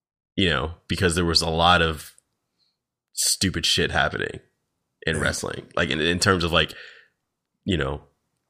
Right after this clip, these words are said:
Speaker 1: socially, uh,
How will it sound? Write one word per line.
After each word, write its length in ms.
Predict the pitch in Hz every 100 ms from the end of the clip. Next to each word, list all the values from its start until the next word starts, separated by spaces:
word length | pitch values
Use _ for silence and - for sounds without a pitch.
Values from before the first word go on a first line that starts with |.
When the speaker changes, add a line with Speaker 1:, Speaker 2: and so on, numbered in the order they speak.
| _ _ - -
Speaker 1:
socially, 1120 | - - 101 95 - 85 80 76 76 73 - _ _ _ _ _ _ -
uh, 320 | 71 50 50